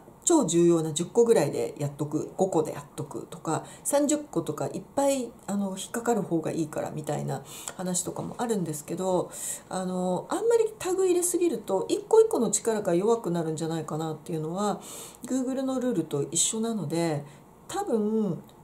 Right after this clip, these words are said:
たくさん入れすぎない方がいいような感覚があります。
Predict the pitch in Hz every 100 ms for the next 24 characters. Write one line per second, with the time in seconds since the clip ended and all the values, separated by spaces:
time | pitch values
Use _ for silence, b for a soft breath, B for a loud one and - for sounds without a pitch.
0 | - - 240 269 - 311 175 170 180 -
1 | 190 190 147 165 156 143 - 165 139 -
2 | 180 165 156 156 196 185 - - 175 170
3 | - 165 151 - - 160 165 170 -